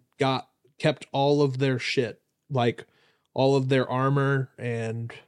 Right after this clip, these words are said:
stuff. They basically would kill 'em, steal their stuff, and then they just hoarded it. So it's kind of amazing that at the end of this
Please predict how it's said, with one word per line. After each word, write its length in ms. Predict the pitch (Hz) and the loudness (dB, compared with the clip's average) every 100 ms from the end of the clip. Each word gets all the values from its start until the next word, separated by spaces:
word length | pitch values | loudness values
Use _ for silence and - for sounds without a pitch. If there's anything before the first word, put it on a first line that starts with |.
| _ _ _ _ | _ _ _ _
stuff. 280 | - 139 - | -2 0 0
They 120 | 139 | 0
basically 420 | 139 135 - 147 | 2 0 2 2
would 160 | 135 120 | 2 0
kill 320 | - 160 147 | 2 4 4
'em, 180 | 139 139 | 2 -4
steal 380 | - - 156 147 | -8 0 4 4
their 100 | 131 | 2
stuff, 560 | - - 135 123 - _ _ | -2 -2 -2 -4 -10 _ _
and 100 | - | -6
then 100 | 120 | -4
they 100 | 117 | -4
just 180 | 110 113 | -4 -8
hoarded 460 | - 147 143 123 113 | 0 6 6 6 -2
it. 240 | 110 - _ _ _ _ _ _ - | -6 -6 _ _ _ _ _ _ -2
So 420 | - 135 131 - _ - | 2 4 4 -2 _ -6
it's 200 | 147 - | -4 -4
kind 400 | 147 160 190 175 | 0 2 4 4
of 80 | |
amazing 540 | 143 143 147 135 139 131 | 4 6 6 6 2 2
that 120 | 127 | 0
at 160 | 123 120 | 0 0
the 140 | 117 | -2
end 120 | 127 | 0
of 100 | 123 | 0
this 280 | 113 107 | 0 -4